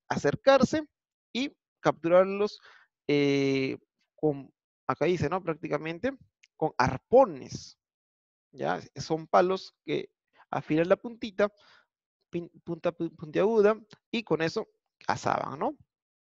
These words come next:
Utilizando también anzuelos para que pueda, para poder capturar los peces, ¿no? Acá tenemos una imagen de los primeros pobladores peruanos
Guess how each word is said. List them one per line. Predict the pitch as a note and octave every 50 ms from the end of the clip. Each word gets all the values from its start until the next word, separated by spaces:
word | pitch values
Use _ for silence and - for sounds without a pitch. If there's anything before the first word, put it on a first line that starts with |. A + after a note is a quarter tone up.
| - - _ _ _ _ _ _ _ _ _
Utilizando | D#3+ D#3 D3 D3+ D3 C#3+ C3+ D3 D3 D#3 D3+
también | - D3 D3+ F3 G3+ -
anzuelos | - A#2 A#2 A2 A2 G#2+ A2 - - - C#3+ D3 D3+ D#3 D3 B2+ A#2+ A2 - - -
para | - A#2 A#2+ A#2+
que | - B2+
pueda, | - _ - C#3 D3 E3 G3+ G#3 -
para | - - C3 C#3 B2+
poder | - - D3 E3 -
capturar | - C3+ A#2+ - - - - C3 C#3 C#3 C#3
los | C#3+ B2+ -
peces, | - - - - - - C#3+ -
¿no? | G#3+ B3+ B3 - _ _ _ _ _ _ _ _ _ _ _ _ _ _ _ _ _ _ _ _ _ _ - - - - - - - _ _ _
Acá | B2+ C3+ D3+ D3+
tenemos | - D#3+ D#3 D#3+ D#3+ E3 D#3+ D3 -
una | E3 D#3+ E3
imagen | E3+ F3 F3 - - F3+ F3 D3+
de | D3 C#3
los | C#3 C#3 - -
primeros | - - C#3 C#3+ D#3+ F3 F3+ G3 F#3 -
pobladores | _ - D3+ C#3 C3+ C3+ C3 D3 D#3+ F3 F#3+ F3+ -
peruanos | _ - C#3 C#3+ F3+ A3 A#3 G#3+ E3+ C#3 B2 B2 - - - - - _